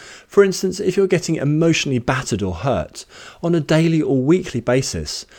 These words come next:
then doing nothing is not a great option. You know, social exclusion, others gossiping about you, false personal rumours being spread, and similar are likely to be upsetting for you. If your career prospects or your professional reputation are being damaged,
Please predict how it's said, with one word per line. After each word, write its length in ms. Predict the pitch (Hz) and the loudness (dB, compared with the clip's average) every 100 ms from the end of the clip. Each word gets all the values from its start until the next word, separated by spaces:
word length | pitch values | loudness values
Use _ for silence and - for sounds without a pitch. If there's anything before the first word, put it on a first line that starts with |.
| - - | -12 -2
then 200 | 170 170 | 2 4
doing 320 | 180 196 160 | 6 6 4
nothing 320 | 151 135 113 | 0 -2 -2
is 140 | 104 123 | -2 0
not 540 | 123 156 101 - - | 2 2 0 -4 -12
a 80 | 101 | -10
great 320 | - 87 85 | -4 -4 -2
option. 480 | 104 - - 80 76 - _ _ - - - - | -4 -6 -8 -8 -10 -16 _ _ -20 -20 -14 -10
You 60 | |
know, 20 | |
social 420 | 143 - 170 - - | -6 0 2 2 -4
exclusion, 840 | - - 156 151 - 147 147 139 - | -6 0 2 2 2 0 -2 -4 -4
others 320 | 147 139 120 | -4 -2 -4
gossiping 460 | - 139 - 143 135 | -2 -4 -2 -4 -2
about 400 | 131 131 - - | -2 -4 -4 -2
you, 320 | 135 131 127 - - - | 2 2 -2 -12 -20 -20
false 400 | - 160 143 - | -2 0 0 -4
personal 500 | - 156 139 143 135 | -2 -2 0 -2 0
rumours 280 | 143 143 | 2 0
being 180 | 127 135 | -2 -4
spread, 480 | - - 139 135 135 - - | -4 0 4 4 2 -4 -12
and 160 | 147 139 | -10 -8
similar 580 | - - 156 131 95 - | -8 -2 2 2 0 -2
are 80 | 120 | 0
likely 420 | 131 143 - - | 0 0 -2 -8
to 80 | - | -8
be 60 | 98 | -6
upsetting 480 | 85 - 107 107 101 | -6 -6 -6 -6 -8
for 140 | - | -6
you. 220 | 80 76 - _ _ _ - - - - - | -8 -8 -14 _ _ _ -20 -20 -18 -18 -4
If 180 | 160 - | 0 2
your 100 | 156 | 2
career 300 | - 196 190 | 4 2 2
prospects 720 | 208 185 - 180 175 - - - _ | 0 -2 2 2 2 -4 -12 -18 _
or 180 | 175 226 | 4 6
your 140 | 226 | 4
professional 420 | 208 196 180 - 131 | 0 0 0 2 0
reputation 580 | - 120 147 139 - | 0 -2 0 0 0
are 60 | 117 | 0
being 240 | 110 101 | 2 0
damaged, 560 | 92 139 151 151 - | 2 2 4 2 -2